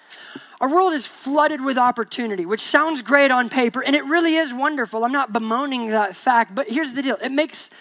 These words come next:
decision-making in-, incredibly complex. Have you ever thought about what the word decide means? What does the word decide mean? It comes from,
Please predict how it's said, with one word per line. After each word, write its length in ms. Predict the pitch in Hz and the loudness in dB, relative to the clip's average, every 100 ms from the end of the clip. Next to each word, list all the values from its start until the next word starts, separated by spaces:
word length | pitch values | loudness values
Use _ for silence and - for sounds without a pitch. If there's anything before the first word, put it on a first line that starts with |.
| - 240 | -8 -4
decision-making 920 | 220 - 302 254 233 208 214 202 180 - - - - | -4 -2 -4 -4 -2 -2 -2 -6 -8 -18 -20 -20 -12
in-, 140 | 185 - - 262 | -10 -10 -10 -10
incredibly 560 | 190 - 262 233 196 | -8 -4 -2 -2 -4
complex. 600 | - 196 180 - 180 147 | -6 -6 -6 -6 -8 -6
Have 100 | 208 | -6
you 60 | 330 | -4
ever 100 | 370 | -2
thought 220 | 330 294 | 2 4
about 180 | 277 247 | 4 0
what 140 | 247 | -4
the 80 | 247 | -4
word 260 | 226 226 196 | -2 -2 0
decide 600 | 208 - 208 214 220 185 | -2 2 2 4 2 0
means? 600 | 196 202 220 214 - - _ _ _ _ _ _ _ _ _ _ | -6 -6 -8 -10 -12 -16 _ _ _ _ _ _ _ _ _ _
What 80 | 269 | -8
does 80 | 254 | -4
the 60 | |
word 160 | 277 254 | -4 -4
decide 340 | 214 247 240 | 0 4 4
mean? 100 | 247 | 2
It 140 | 214 220 | -6 -4
comes 160 | 277 | -6
from, 240 | - 214 | -6 -16